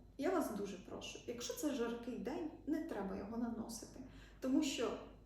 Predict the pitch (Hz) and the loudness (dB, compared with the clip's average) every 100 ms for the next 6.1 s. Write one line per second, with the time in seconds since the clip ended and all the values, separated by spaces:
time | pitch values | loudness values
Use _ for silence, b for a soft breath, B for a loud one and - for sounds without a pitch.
0 | - - 330 - - 220 277 294 294 - | -10 0 2 2 2 0 0 0 -4 -6
1 | - 202 214 190 190 - - - - B | -12 -2 0 0 -4 -6 -6 -6 -8 B
2 | B B B - 262 262 - 208 202 208 | B B B 2 6 6 4 0 0 -2
3 | 196 - - 262 - - 233 247 381 - | -2 -4 -8 -12 -12 -10 0 2 2 4
4 | 427 415 392 - - 466 - 508 427 269 | 6 6 4 -2 2 2 2 2 4 6
5 | - - - 233 349 - 269 269 247 220 | 4 0 -2 -2 -2 -2 0 2 2 2